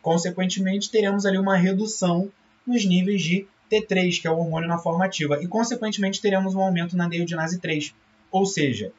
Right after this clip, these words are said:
teremos uma menor conversão de T quatro em T três, porém, temos uma, teremos uma maior conversão de T quatro em T três reverso, que é o hormônio na forma inativa.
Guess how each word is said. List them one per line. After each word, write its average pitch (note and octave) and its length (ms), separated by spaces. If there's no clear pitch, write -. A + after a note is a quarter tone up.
teremos F3+ 380
uma F#3 200
menor G#3 600
conversão G3+ 500
de F3 140
T F3+ 100
quatro C3+ 400
em D3 100
T G3 120
três, G3+ 420
porém, G#3 260
temos G3+ 240
uma, G3+ 160
teremos F#3 340
uma F#3 160
maior F#3+ 380
conversão G3 540
de E3 120
T F#3+ 140
quatro F#3 420
em F3+ 160
T G3+ 140
três D#3 320
reverso, F3 480
que - 80
é F3 60
o F3+ 60
hormônio D#3 340
na D#3+ 100
forma D3+ 420
inativa. D3 600